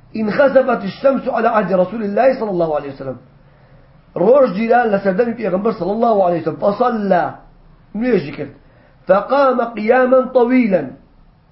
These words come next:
لقيام، هو جد ليش هو قيامك؟ نحوا من قراءة سورة بقرة. بقرة، سورة بقرة.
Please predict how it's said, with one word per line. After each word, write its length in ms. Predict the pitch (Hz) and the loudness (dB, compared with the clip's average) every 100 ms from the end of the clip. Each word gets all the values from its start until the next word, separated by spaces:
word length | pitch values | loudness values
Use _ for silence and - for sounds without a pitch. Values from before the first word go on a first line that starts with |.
| _ _ _ _ - - _ _ _ - _ - _ _ | _ _ _ _ -20 -20 _ _ _ -20 _ -20 _ _
لقيام، 640 | - 175 185 190 208 254 285 285 - 165 208 226 - - | -6 -2 -2 0 0 2 2 -2 -16 -6 -6 -4 -6 -2
هو 160 | 214 | 0
جد 260 | 190 220 220 240 202 | 0 -4 -6 -6 0
ليش 220 | 233 196 185 | 2 2 0
هو 40 | |
قيامك؟ 580 | 190 185 175 175 226 - - _ - | 0 0 0 0 0 -2 -16 _ -8
نحوا 640 | 190 269 - 226 226 277 294 254 233 | 0 0 0 -2 2 2 2 -4 -4
من 160 | 226 - | -4 -4
قراءة 560 | 202 220 269 214 170 160 | -2 0 2 0 -2 -6
سورة 300 | 247 262 262 | 0 0 2
بقرة. 500 | 254 175 151 123 - - - - - _ - - | 0 2 -2 -6 -14 -20 -20 -20 -20 _ -20 -14
بقرة، 460 | 160 196 233 262 - | 0 2 4 2 0
سورة 260 | 214 247 | 2 2
بقرة. 480 | 262 226 185 151 135 | 2 0 -2 -2 -8